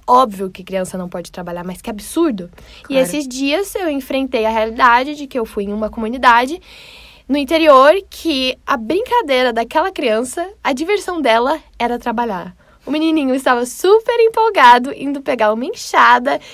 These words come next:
Speaker 1: ele queria tirar a lenha, a gente viu uma foto dele <laughs> afiando um facão.
Speaker 2: <laughs>
Speaker 1: Coisas que eu nunca ia deixar uma criança
Speaker 2: Quantos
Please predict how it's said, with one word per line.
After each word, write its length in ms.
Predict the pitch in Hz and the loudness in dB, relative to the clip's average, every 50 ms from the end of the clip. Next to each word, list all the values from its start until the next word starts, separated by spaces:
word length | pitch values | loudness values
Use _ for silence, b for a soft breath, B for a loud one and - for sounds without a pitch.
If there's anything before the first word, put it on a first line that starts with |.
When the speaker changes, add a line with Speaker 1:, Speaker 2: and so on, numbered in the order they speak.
| B B | B B
Speaker 1:
ele 120 | 254 277 | -6 -6
queria 200 | 254 302 277 277 | -2 -2 -2 -2
tirar 280 | 269 - - 277 294 381 | -2 -2 0 0 2 2
a 100 | 427 403 | 2 2
lenha, 340 | 311 269 254 262 262 285 277 | 4 4 4 4 4 2 0
a 60 | 285 | -2
gente 160 | 285 277 247 | -2 -4 -6
viu 80 | 247 277 | -4 -2
uma 120 | 269 262 | -2 -2
foto 260 | 262 - - - 247 262 | 0 0 -2 -2 -2 0
dele 320 | 247 247 254 302 277 - | 0 2 2 2 2 2
<laughs> 20 | |
afiando 380 | 302 294 - 311 285 294 311 330 | 0 0 -2 -2 -2 0 0 -2
um 40 | 349 | -2
facão. 760 | - - 359 339 415 415 _ - - 330 285 277 285 320 349 | -2 0 0 0 0 0 _ 4 6 8 8 8 8 4 2
Speaker 2:
<laughs> 100 | 269 - B 247 233 B B B B _ - | -2 -4 B -8 -10 B B B B _ 4
Speaker 1:
Coisas 340 | - 302 330 339 381 370 - | 6 6 6 6 4 -2 -4
que 80 | - 359 | 0 4
eu 140 | 403 427 403 403 | 6 6 6 8
nunca 340 | 403 415 440 466 453 - - | 10 10 10 10 8 8 8
ia 140 | 440 415 254 | 8 8 6
deixar 240 | 262 - - 330 | 4 4 4 6
uma 140 | 311 277 262 | 6 6 4
criança 240 | 269 294 294 277 - | 2 2 0 0 0
Speaker 2:
Quantos 200 | 254 247 240 226 | 0 0 2 2